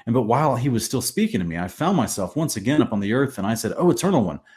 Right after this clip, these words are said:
I am no longer in the glory which is on high,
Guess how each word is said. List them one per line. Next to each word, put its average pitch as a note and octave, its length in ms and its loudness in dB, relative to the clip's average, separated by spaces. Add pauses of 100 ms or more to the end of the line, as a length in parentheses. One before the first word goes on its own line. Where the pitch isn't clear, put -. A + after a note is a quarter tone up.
(180)
I C3+ 80 0
am C3 80 4
no D3 120 6
longer C#3+ 360 4
in G#2+ 60 4
the G2 60 0
glory A#2+ 360 2
which F#2 180 -2
is F#2+ 100 -2
on F2+ 120 0
high, A2 400 -2